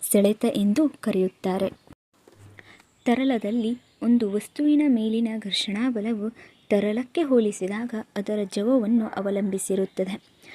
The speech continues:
ಘರ್ಷಣಾ ಬಲವು ಆ ವಸ್ತುವಿನ ಆಕಾರ ಮತ್ತು ತರಲದ ಸ್ವಭಾವವನ್ನು ಅವಲಂಬಿಸಿರುತ್ತದೆ.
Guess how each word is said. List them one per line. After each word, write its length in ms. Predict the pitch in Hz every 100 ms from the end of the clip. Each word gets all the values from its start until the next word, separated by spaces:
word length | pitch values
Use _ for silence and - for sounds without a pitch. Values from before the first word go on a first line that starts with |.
| - _ 220
ಘರ್ಷಣಾ 460 | 202 - 202 208 285
ಬಲವು 420 | 254 240 247 262 - _ -
ಆ 140 | 202
ವಸ್ತುವಿನ 500 | 196 240 - 262 214 -
ಆಕಾರ 400 | 185 208 - 202 190 214 - -
ಮತ್ತು 260 | 277 - 247
ತರಲದ 440 | - 208 294 277 220
ಸ್ವಭಾವವನ್ನು 880 | - 190 196 247 294 220 240 208 -
ಅವಲಂಬಿಸಿರುತ್ತದೆ. 1200 | 269 262 202 196 196 190 196 - 190 190 - -